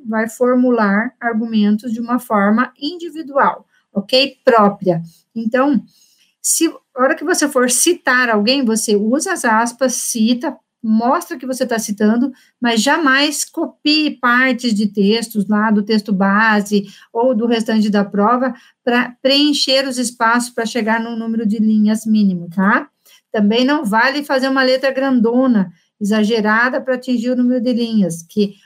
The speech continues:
no enem o mínimo é oito linhas, né? Textos abaixo de sete linhas são desclassificados por insuficiência e, é, de linhas e levam nota zero. Com relação às práticas do jornal, eu acho que a gente pode começar a falar,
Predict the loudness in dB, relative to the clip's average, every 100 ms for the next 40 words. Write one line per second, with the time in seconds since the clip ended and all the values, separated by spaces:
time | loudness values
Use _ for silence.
0 | _ -8 -2 0 2 0 0 0 0 2
1 | 2 0 -2 -4 -4 -4 0 0 0 -2
2 | -4 -6 -6 -6 -6 -4 0 2 2 0
3 | 0 0 2 2 2 0 2 2 2 -2
4 | 0 -2 0 -2 -2 -4 0 2 0 -4
5 | 0 0 0 _ _ -2 0 2 0 -2
6 | -2 -2 0 2 0 0 -2 -2 -8 -10
7 | _ -6 0 2 2 2 2 0 0 0
8 | 2 2 0 -2 -8 _ _ _ -4 0
9 | 2 2 2 0 0 0 0 0 -2 -2
10 | -14 _ -4 0 2 2 2 0 0 -2
11 | 0 0 0 -4 -4 -2 0 2 2 2
12 | 2 2 2 0 -2 -2 0 -2 -4 -6
13 | -4 -4 -2 -4 -6 -8 -2 0 0 -4